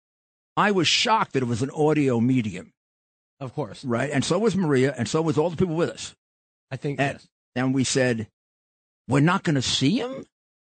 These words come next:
Speaker 1: He's gonna make an announcement for president, and we're not gonna see him?" What, what's, what's he trying to do? Biden in the basement?
Speaker 2: It's, it was quite an interesting strategy, but it's,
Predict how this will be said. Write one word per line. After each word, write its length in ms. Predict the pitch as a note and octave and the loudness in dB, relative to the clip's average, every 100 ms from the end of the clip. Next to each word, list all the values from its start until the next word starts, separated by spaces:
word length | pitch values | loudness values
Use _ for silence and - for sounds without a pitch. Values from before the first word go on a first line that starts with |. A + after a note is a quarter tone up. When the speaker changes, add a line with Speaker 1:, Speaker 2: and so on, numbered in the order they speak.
| _ - | _ -4
Speaker 1:
He's 120 | G#3 | -4
gonna 160 | G#3 D4+ | -2 0
make 180 | C4 G#3+ | 0 2
an 120 | D#3+ | 0
announcement 560 | C#3+ D3 G3+ D#3+ G3 F3 | 2 2 0 -2 -2 -2
for 100 | C#3 | -4
president, 500 | - C3 D#3+ B3 A3 | 0 2 2 0 0
and 120 | B2+ | 0
we're 60 | A#2+ | 2
not 240 | B2+ D3+ | 2 2
gonna 220 | - C#3+ A2+ | 0 0 0
see 360 | - - D3 | -2 0 2
him?" 200 | C4 - - _ - | 0 -6 -14 _ -4
What, 140 | - | -4
what's, 260 | G3+ - - | -2 -4 -4
what's 260 | A3 B3 C#4+ | -4 -4 -4
he 80 | |
trying 260 | A3+ C#4 B3+ | -2 0 0
to 80 | B3+ | 0
do? 200 | E4 D#4+ | -2 -2
Biden 380 | A2+ C3+ F3+ F3+ | 0 0 2 2
in 100 | E3+ | 0
the 60 | |
basement? 460 | C3 F#3+ A3+ B3+ - _ _ _ _ _ D#3 | 0 -2 -4 -8 -12 _ _ _ _ _ -10
Speaker 2:
It's, 160 | C3 | -6
it 180 | E3 E3+ | -2 2
was 140 | E3 - | 2 2
quite 180 | G3 | 0
an 60 | F#3 | 2
interesting 260 | G3 - E3+ | -2 0 0
strategy, 440 | G3+ F#3+ F3 E3+ | 2 0 0 0
but 160 | D#3+ D3+ | 2 0
it's, 200 | - | -2